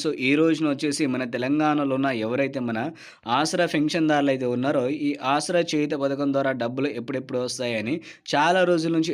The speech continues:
ఎదురు చూస్తున్న వారికైతే ఈ రోజున గొప్ప శుభవార్తగా సీఎంగా రేవంత్ రెడ్డి గారు మనకైతే చెప్పడం అయితే జరిగిందండి. దాంతోపాటు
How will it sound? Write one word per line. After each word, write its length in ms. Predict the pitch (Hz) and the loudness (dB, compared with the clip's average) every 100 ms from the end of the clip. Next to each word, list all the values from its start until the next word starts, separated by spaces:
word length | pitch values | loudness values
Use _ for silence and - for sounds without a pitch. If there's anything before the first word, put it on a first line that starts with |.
| 123 | 0
ఎదురు 140 | 143 143 | 0 0
చూస్తున్న 300 | 139 151 139 | -2 0 0
వారికైతే 340 | 135 131 135 151 120 | 0 -2 -4 -4 -2
ఈ 20 | 131 147 | 0 2
రోజున 340 | 147 139 147 131 120 | 0 0 -2 -2 -2
గొప్ప 240 | 117 139 123 | -2 0 0
శుభవార్తగా 580 | 127 123 123 120 110 127 160 - - - | -2 0 -2 -2 -2 -4 -6 -14 -14 0
సీఎంగా 420 | 180 185 175 175 139 | 4 6 6 4 4
రేవంత్ 260 | 139 151 151 | 2 2 0
రెడ్డి 160 | 143 147 | 2 2
గారు 140 | 139 127 | 2 0
మనకైతే 320 | 123 127 127 123 | -2 -4 -4 -4
చెప్పడం 280 | 113 120 123 | -6 -6 -4
అయితే 140 | 123 117 | -4 -2
జరిగిందండి. 480 | 113 110 110 113 139 127 | -2 -4 -4 -4 -2 -2
దాంతోపాటు 560 | 131 131 120 131 131 | -2 -4 -2 -2 -2